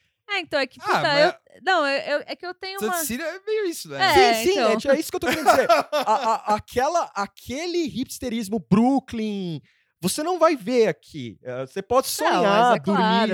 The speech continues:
Speaker 1: é,
Speaker 3: dormir
Speaker 1: é,
Speaker 3: lá
Speaker 1: mas
Speaker 3: e dar
Speaker 1: é
Speaker 3: uma
Speaker 1: diferença
Speaker 3: sonhada.
Speaker 1: cultural,
Speaker 3: Sim,
Speaker 1: socioeconômica
Speaker 3: é, exatamente.
Speaker 1: brutal, com,
Speaker 3: Porque
Speaker 1: assim.
Speaker 3: a, a, agora eu vou, vou fazer uma, um advogado do diabo
Speaker 1: <laughs>
Speaker 3: aqui.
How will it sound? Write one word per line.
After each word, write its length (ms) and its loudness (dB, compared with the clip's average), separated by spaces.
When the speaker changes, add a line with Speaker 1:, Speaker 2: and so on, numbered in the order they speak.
Speaker 1:
é, 160 2
Speaker 3:
dormir 180 -2
Speaker 1:
é, 40 0
Speaker 3:
lá 360 2
Speaker 1:
mas 100 0
Speaker 3:
e 20 -4
dar 80 -4
Speaker 1:
é 40 -2
Speaker 3:
uma 120 -2
Speaker 1:
diferença 320 -6
Speaker 3:
sonhada. 360 0
Speaker 1:
cultural, 760 -2
Speaker 3:
Sim, 60 -16
Speaker 1:
socioeconômica 840 -2
Speaker 3:
é, 200 8
exatamente. 520 0
Speaker 1:
brutal, 540 -2
com, 260 -14
Speaker 3:
Porque 240 -6
Speaker 1:
assim. 100 -4
Speaker 3:
a, 60 -8
a, 340 -8
agora 300 2
eu 60 0
vou, 260 4
vou 100 0
fazer 280 -4
uma, 280 2
um 240 4
advogado 720 4
do 120 -10
diabo 680 2
Speaker 1:
<laughs> 0 -
Speaker 3:
aqui. 280 -12